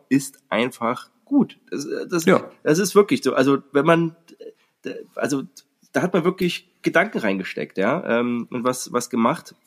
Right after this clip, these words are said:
Speaker 1: äh, was gebaut, was richtig, was
Speaker 2: Preiswert,
Speaker 1: was
Speaker 2: neun Euro,
Speaker 1: preiswert,
Speaker 2: ne?
Speaker 1: genau,
Speaker 2: Ja.
Speaker 1: ja. Ähm, und, äh, das Einzige, was mich daran stört, ist der kleine Einlass.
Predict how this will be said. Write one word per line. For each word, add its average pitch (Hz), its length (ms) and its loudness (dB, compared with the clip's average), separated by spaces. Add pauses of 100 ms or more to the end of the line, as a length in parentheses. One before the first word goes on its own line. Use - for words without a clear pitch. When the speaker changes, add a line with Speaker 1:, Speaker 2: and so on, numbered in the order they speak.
(140)
Speaker 1:
äh, 117 120 0
was 120 180 0
gebaut, 107 340 -2
was 120 160 -8
richtig, 123 360 -8 (100)
was - 140 -16
Speaker 2:
Preiswert, 123 640 4
Speaker 1:
was 139 60 -4
Speaker 2:
neun 107 240 8
Euro, 107 360 6
Speaker 1:
preiswert, - 240 -2
Speaker 2:
ne? 98 100 2
Speaker 1:
genau, 120 280 0
Speaker 2:
Ja. 101 80 -2
Speaker 1:
ja. 135 200 0 (880)
Ähm, 131 220 2
und, 135 540 4 (1160)
äh, 120 100 2
das 117 100 4
Einzige, 135 280 4
was 139 100 4
mich 135 100 -6
daran 127 240 2
stört, - 220 0
ist 117 140 -4
der 107 80 0
kleine 104 300 -2
Einlass. 87 480 -4